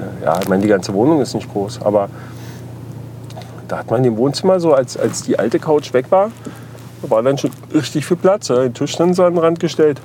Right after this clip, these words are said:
Und dann hatten wir da Platz. Dann saßen wir da irgendwie so, das war von Samstagabend bis Montag, mussten wir dann irgendwie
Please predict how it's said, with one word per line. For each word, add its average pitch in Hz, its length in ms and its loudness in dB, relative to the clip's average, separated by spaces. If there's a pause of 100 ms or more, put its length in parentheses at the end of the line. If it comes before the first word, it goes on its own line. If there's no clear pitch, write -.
(1300)
Und 117 100 -4
dann 104 120 -4
hatten 113 180 -2
wir 131 120 6
da 139 340 2 (540)
Platz. - 380 -10 (960)
Dann 110 120 0
saßen 131 280 2
wir 104 100 2
da 98 180 4
irgendwie 101 240 -2
so, 98 260 -4 (160)
das - 160 -6
war - 120 0
von 110 160 -2
Samstagabend 120 760 0 (1120)
bis - 180 -2
Montag, 139 360 2
mussten 143 300 -2
wir 139 60 4
dann 127 160 4
irgendwie 127 400 0